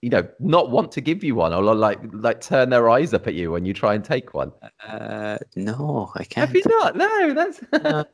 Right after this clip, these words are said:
Speaker 1: <laughs> maybe they're friendlier in Ireland, man.
Speaker 2: Yeah, maybe, but I suppose I see the same faces quite a bit, like, right?
Speaker 1: Yeah.
Speaker 2: That whole working local kind of staying, so I'm not going to new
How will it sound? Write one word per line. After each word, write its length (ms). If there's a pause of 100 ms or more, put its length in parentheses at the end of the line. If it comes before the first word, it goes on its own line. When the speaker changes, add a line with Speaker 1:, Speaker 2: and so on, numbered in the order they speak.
(320)
Speaker 1:
<laughs> 320
maybe 200
they're 120
friendlier 560
in 80
Ireland, 580
man. 320 (160)
Speaker 2:
Yeah, 60
maybe, 500 (220)
but 180
I 160
suppose 340
I 60
see 220
the 100
same 220
faces 380
quite 220
a 40
bit, 300
like, 280
right? 200 (140)
Speaker 1:
Yeah. 120 (100)
Speaker 2:
That 160
whole 200
working 340
local 500 (400)
kind 160
of 40
staying, 300
so 140
I'm 40
not 180
going 180
to 100
new 460